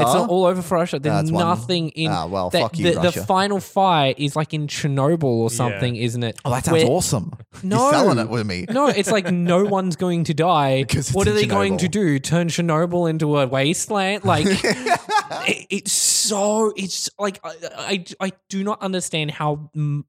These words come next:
Speaker 1: colossally they fucked up in that sequel 'cause even bad sequels are better than Die Hard Five.
Speaker 2: <laughs>
Speaker 1: Die Hard Five just,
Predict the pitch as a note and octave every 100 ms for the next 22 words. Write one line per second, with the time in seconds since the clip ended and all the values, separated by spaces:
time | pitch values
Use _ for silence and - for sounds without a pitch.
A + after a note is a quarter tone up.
0 | _ - - C#3+ C3+ C3+ C#3+ E3 C#3+ C3
1 | A#2+ - A#2+ - B2+ - B2+ A2+ - B2+
2 | B2+ C#3 C3+ G3 A3+ C3 A#2 B2 A#2+ -
3 | B2+ - A#2 G2 - - - C3+ B2+ C3+
4 | B2 C3 B2 A#2+ A2 A2 G#2 G#2 G#2+ A#2
5 | G2+ G2 D3 G3+ E3 E3 D#3 E3+ F#3 E3+
6 | - -